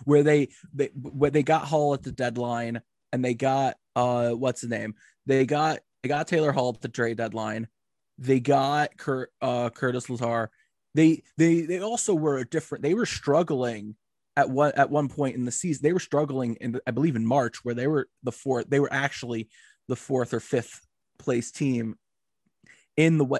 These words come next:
in the East Division. And they're, they're the type of team that,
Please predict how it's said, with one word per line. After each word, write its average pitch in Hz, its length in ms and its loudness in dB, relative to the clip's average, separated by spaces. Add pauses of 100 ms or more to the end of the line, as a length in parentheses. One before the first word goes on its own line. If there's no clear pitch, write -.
in 156 160 2
the 139 180 -2
East 131 160 -8
Division. 120 560 -2 (760)
And 151 520 0 (1080)
they're, 196 640 0
they're 170 300 2
the 262 120 -2
type 180 300 -2
of 151 60 -4
team 127 640 0 (1040)
that, 135 460 2